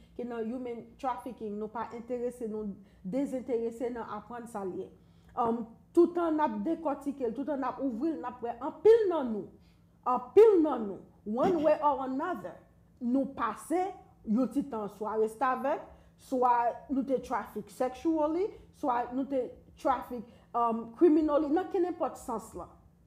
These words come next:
Li, li enpòtan pou nou kontinye edike tèt nou nan seri de domèn. Li enpòtan, lè ke ou aprann yon bagay,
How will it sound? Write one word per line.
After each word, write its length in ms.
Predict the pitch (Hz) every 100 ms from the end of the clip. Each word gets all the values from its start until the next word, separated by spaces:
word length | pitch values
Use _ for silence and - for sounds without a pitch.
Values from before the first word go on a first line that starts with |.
| _ - - - -
Li, 460 | 214 247 381 339 -
li 260 | 262 349 -
enpòtan 400 | 262 - 240 302
pou 120 | 311 269
nou 100 | -
kontinye 640 | 247 - 240 226 226 226 220
edike 580 | 262 208 180 220 226 220 226
tèt 220 | 214 202
nou 240 | 185 170 - -
nan 160 | 226 233
seri 220 | 233 226
de 140 | 196 202
domèn. 380 | 202 190 180 - - - -
Li 120 | 277
enpòtan, 540 | 233 233 220 220 392 - - - - - - -
lè 340 | 202 240 302 302
ke 120 | 302 247 226 - -
ou 120 | 240 226
aprann 420 | 220 - 330 262
yon 140 | 220
bagay, 380 | 196 196 269